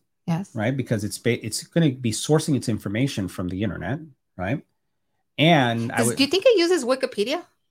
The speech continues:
Speaker 2: I'm sure it uses every single source.
Speaker 1: Mm.
Speaker 2: It's gonna use every single source.
Speaker 1: Wikipedia is not reliable.
Speaker 2: So what you wanna do is, even if you use A I, you wanna prove. If you use A I,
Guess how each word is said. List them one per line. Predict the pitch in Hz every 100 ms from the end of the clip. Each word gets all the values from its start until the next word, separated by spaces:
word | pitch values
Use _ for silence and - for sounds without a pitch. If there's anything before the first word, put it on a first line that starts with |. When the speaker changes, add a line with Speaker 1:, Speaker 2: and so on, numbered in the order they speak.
| _ _ -
Speaker 2:
I'm | 104
sure | - 143
it |
uses | 117 127 127 -
every | 131 139
single | 143 143 127
source. | - 95 - -
Speaker 1:
Mm. | 208 196 _ _ _ _ _ _ _ _ _ _ _ _ _
Speaker 2:
It's | -
gonna | - 117
use | 107
every | 110 117
single | - 113
source. | 175 135 -
Speaker 1:
Wikipedia | 180
is | 220
not | 180 151
reliable. | 165 175 190 - _
Speaker 2:
So | - 165
what | 139 110
you | 127 170
wanna | 180 165
do | 135 170 156
is, | 107 101
even | 127 175
if | 185 180
you |
use | 156 151 143
A | 139
I, | 131 123 151 196 180 _
you | - 123
wanna | 143 127
prove. | 113 - 101 - - _
If | - 123
you | 123 143
use | 165 156 156 147
A | 151 147
I, | 139 147 185